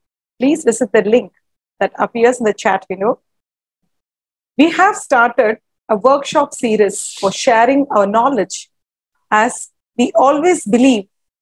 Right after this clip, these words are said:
that sharing our knowledge multiplies not only our knowledge, it also multiplies, expands our network, and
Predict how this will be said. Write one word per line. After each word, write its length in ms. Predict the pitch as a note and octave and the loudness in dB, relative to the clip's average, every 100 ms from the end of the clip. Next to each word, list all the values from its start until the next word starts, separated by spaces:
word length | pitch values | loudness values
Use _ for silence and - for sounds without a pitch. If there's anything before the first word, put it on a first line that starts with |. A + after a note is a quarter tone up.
| _ | _
that 220 | A3+ A3+ | -2 -2
sharing 500 | - D4 D#4+ G4 D#4+ | -4 0 2 2 2
our 140 | G#3 G3 | 0 0
knowledge 560 | G3 G3+ G#3 G3+ - - _ | 0 0 0 -2 -8 -18 _
multiplies 760 | G#3 G#3+ C#4+ - A#3+ G3+ - - _ G3 | -4 -2 -4 0 0 0 -4 -14 _ -8
not 360 | G3+ G#3+ - | -2 -2 0
only 380 | C#4 B3+ C4 C4+ _ - | 0 0 -2 -6 _ -6
our 160 | G#3 | -4
knowledge, 560 | G#3 G3+ A#3 F3+ - - _ _ | 0 0 0 -4 -8 -16 _ _
it 120 | G#3+ - | -10 -6
also 480 | - A#3+ D4 - F4+ | 0 2 2 0 0
multiplies, 760 | B3 F#3+ B3 - G#3+ F#3 - - _ _ _ _ A#3+ | 2 0 -2 0 0 0 -6 -16 _ _ _ _ -2
expands 1040 | - - - D4 C#4+ A3+ G3 - - - - | -2 -6 -4 2 2 2 -4 -8 -8 -12 -6
our 160 | G3+ | -4
network, 640 | G#3 G#3+ A3 B3 G#3 - - _ _ - _ _ _ _ _ | -2 -2 -2 0 -2 -4 -18 _ _ -20 _ _ _ _ _
and 180 | A#3+ B3+ | -2 -2